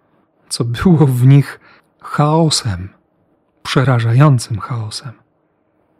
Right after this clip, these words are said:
Zresztą pod koniec tego dnia on przyjdzie i udowodni, że jest życiem. Na ten moment obaj, i Piotr, i Jan, muszą się z tym oswoić. I to jest ogromna szansa dla nas.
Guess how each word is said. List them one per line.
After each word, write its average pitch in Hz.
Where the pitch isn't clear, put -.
Zresztą 131
pod -
koniec 151
tego 147
dnia 135
on 185
przyjdzie 110
i 139
udowodni, 143
że 120
jest 120
życiem. 113
Na 147
ten 170
moment 160
obaj, 117
i 220
Piotr, 143
i 131
Jan, 117
muszą 127
się -
z -
tym 110
oswoić. -
I -
to 139
jest 123
ogromna 120
szansa 101
dla 113
nas. -